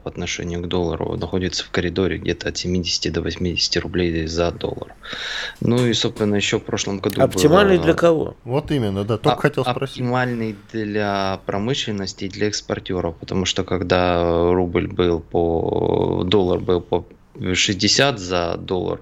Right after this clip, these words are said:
Speaker 2: Даже по
Speaker 1: многим
Speaker 2: пятьдесят.
Speaker 1: промышлен-, э, многим отраслям промышленности было малость нехорошо.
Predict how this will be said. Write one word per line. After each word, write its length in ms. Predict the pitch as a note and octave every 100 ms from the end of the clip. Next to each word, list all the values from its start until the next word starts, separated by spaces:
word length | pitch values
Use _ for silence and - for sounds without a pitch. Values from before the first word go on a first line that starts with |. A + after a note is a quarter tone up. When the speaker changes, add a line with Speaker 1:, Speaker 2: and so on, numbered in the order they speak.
| -
Speaker 2:
Даже 320 | D3 C#3 A#2+
по 120 | -
Speaker 1:
многим 160 | G#2 A2+
Speaker 2:
пятьдесят. 220 | B2 B2 G#2
Speaker 1:
промышлен-, 360 | A2 - A2
э, 120 | A2
многим 420 | A2+ A#2 C3+ C3 A#2+
отраслям 460 | - - A2+ A2+
промышленности 640 | G#2+ A2 A2+ G#2+ G2+ - F#2+
было 320 | G#2 G2+ F#2+
малость 480 | F#2+ F#2+ F#2 - G2+
нехорошо. 760 | F#2+ - F#2 F2 - -